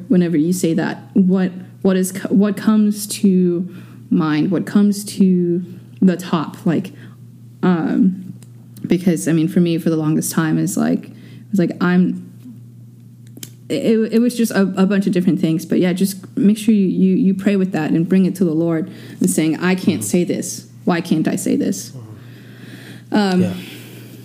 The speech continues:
Speaker 1: and then once you get to the point where you can say it, um, then it's like every time you, um, and I, and I,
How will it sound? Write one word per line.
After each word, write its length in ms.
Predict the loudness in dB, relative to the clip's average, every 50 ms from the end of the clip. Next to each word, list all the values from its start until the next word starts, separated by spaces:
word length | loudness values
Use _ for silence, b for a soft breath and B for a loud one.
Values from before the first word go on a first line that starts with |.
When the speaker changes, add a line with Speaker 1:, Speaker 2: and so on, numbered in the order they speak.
| B B B B -4 2
Speaker 1:
and 140 | 4 4 4
then 280 | 4 2 2 0 2
once 280 | 2 2 2 2 0 0
you 100 | 0 2
get 200 | 2 0 -2 -2
to 80 | -2 -2
the 60 | -2
point 240 | 2 2 2 0 2
where 80 | 0 0
you 80 | 0 0
can 100 | -2 -2
say 420 | 0 0 0 0 2 0 0 0
it, 160 | -2 -4 -8 -14 -20 -20 -20 -20 -20 -20 -20 -20 -20 -10 -4
um, 800 | 0 0 0 2 0 0 0 -2 -2 -4 -6 -14 -16 -16 -18 -20 -20 -20 -20 -20 -20 0 2
then 320 | 4 4 4 4 4 2
it's 200 | 2 0 0 0
like 240 | 0 2 2 -2 -4 -6 -12 -14 -18 B B B B B B B B B B 0
every 220 | 2 4 4 2
time 360 | 0 2 0 2 4 4 4 4
you, 480 | 4 4 2 2 2 2 0 -2 -6 -10 -16 -20 -20 -20 -20 -20 -10 -4
um, 320 | -2 0 0 2 0 2 4
and 160 | 4 4 4
I, 80 | 2 -4 -2
and 120 | 0 0 0
I, 80 | 0